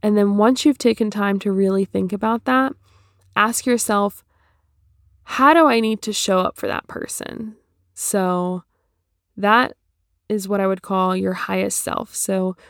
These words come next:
who do I need to be today to show up for my highest self? How would they react in this situation? Like,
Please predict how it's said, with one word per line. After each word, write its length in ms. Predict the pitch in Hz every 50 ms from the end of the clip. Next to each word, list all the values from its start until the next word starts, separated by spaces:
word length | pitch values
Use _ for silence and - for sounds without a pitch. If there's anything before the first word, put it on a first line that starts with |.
| _ _ _
who 200 | - 262 294 302
do 160 | 302 285 247
I 140 | 214 208 214
need 240 | 214 202 202 202 -
to 100 | - 190
be 200 | 180 185 180 185
today 500 | 190 202 196 220 220 220 226 226 240 226 _ _ _ _ _ _ _ _ -
to 140 | - - 214
show 340 | - - - 208 196 196 190
up 120 | 196 -
for 160 | - - 196
my 160 | 190 185 185
highest 500 | 180 - - 175 - - - - - -
self? 500 | - - - - - - - - - _ _ _ _ _ _ _
How 220 | - 214 220 254
would 320 | 269 277 247 196 185 185
they 540 | 185 196 196 202 208 208 196 190 185 196 - - -
react 540 | 196 196 196 185 180 185 190 190 - - 190
in 120 | 185 190
this 140 | 185 190 -
situation? 840 | - - - - - - - - - - - - - - - 208
Like, 260 | 208 202 196 190 -